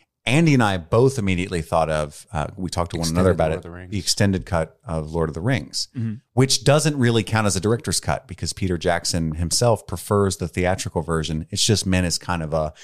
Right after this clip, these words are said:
Speaker 1: "Hey, you love this, you wanna be in this world as long as possible, here's some extra stuff."
Speaker 3: Mm-hmm.
Speaker 1: And in fact,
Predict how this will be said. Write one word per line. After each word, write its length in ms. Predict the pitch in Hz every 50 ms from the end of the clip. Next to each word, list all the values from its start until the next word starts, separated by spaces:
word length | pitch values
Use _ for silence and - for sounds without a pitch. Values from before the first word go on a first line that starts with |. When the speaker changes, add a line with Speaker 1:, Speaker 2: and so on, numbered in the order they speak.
| - - - -
Speaker 1:
"Hey, 140 | - 147 147
you 160 | 131 117 107
love 480 | 98 104 98 107 110 117 120 110 117
this, 280 | 123 135 135 131 131 -
you 60 | 107
wanna 160 | 101 110 104
be 120 | 92 104 101
in 80 | 101
this 140 | 98 90 -
world 200 | 101 110 107 98
as 100 | 95 82
long 320 | 92 98 101 104 110 107 101
as 140 | 92 -
possible, 500 | - - 101 98 101 - - 107 120 117
here's 260 | 107 92 113 113 107 -
some 120 | - 95
extra 340 | - 90 - - - - -
stuff." 440 | - - - 78 - - - - - _ _ - -
Speaker 3:
Mm-hmm. 120 | 123 113
Speaker 1:
And 80 | 101 98
in 80 | 95 87
fact, 400 | - 107 98 98 90 - -